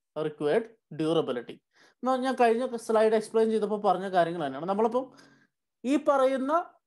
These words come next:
എല്ലാ പ്രോപ്പർട്ടീസും പഠിച്ചത്, ഈ പറഞ്ഞ മെറ്റീരിയൽസ് ഒക്കെ പഠിച്ചത്, ഈ മെറ്റീരിയൽസ് ഒക്കെ ഒരു കൃത്യമായ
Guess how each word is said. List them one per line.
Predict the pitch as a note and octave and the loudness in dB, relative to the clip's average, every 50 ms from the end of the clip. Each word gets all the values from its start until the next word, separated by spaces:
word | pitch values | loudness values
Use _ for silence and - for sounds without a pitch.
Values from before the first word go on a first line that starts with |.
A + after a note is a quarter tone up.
| _ _ _ _ _ _ _ _ | _ _ _ _ _ _ _ _
എല്ലാ | - G#3 A3 A#3 C4 C4 B3+ | 0 2 4 4 2 2 2
പ്രോപ്പർട്ടീസും | B3+ A#3 A3 A3 A3 A#3 A3+ A#3+ A3+ A3 A#3+ A3 - | 2 0 0 2 2 0 2 0 -2 -2 -4 -2 0
പഠിച്ചത്, | F#3 D#3 D#3 D#3+ - F3 C3 B2 E3 A3+ - - _ _ _ _ _ _ _ _ _ _ _ G#3 | 0 -2 -2 -4 -6 -6 -4 -4 -6 -6 -6 -10 _ _ _ _ _ _ _ _ _ _ _ -6
ഈ | A3+ G#3+ | -2 2
പറഞ്ഞ | B3+ A#3+ A#3+ A#3+ | 2 2 2 2
മെറ്റീരിയൽസ് | B3+ A#3 G3+ G#3 G#3+ A3 A#3 A#3+ B3+ A3 A3 C4+ | 0 0 -2 0 -2 -2 2 2 2 2 0 -2
ഒക്കെ | A#3+ A3+ | -2 -2
പഠിച്ചത്, | A#3+ - G3+ E3+ D3 C#3+ - D#3 C3 C3+ F3 B3+ - - _ _ _ _ _ _ _ _ _ _ - | 0 2 0 0 0 -2 -6 -8 -4 -4 -4 -4 -4 -8 _ _ _ _ _ _ _ _ _ _ -2
ഈ | G#3+ C#4+ E4 D4+ | 0 0 2 2
മെറ്റീരിയൽസ് | C4 A#3 - A#3+ C4 C4+ C#4+ D4+ D4+ C#4+ - C#4+ A3 | 2 0 0 -2 0 2 2 2 2 2 2 0 0
ഒക്കെ | - - F#3+ G#3+ A3+ - - _ _ _ _ - | 0 -2 -2 -2 -2 -4 -10 _ _ _ _ 0
ഒരു | G3 A3 B3+ C#4+ C#4 B3+ | 0 0 0 0 0 0
കൃത്യമായ | A#3 A3+ A3+ - C4 C4 B3+ B3+ C4 C4+ C#4 | 0 0 2 2 2 4 4 4 4 4 2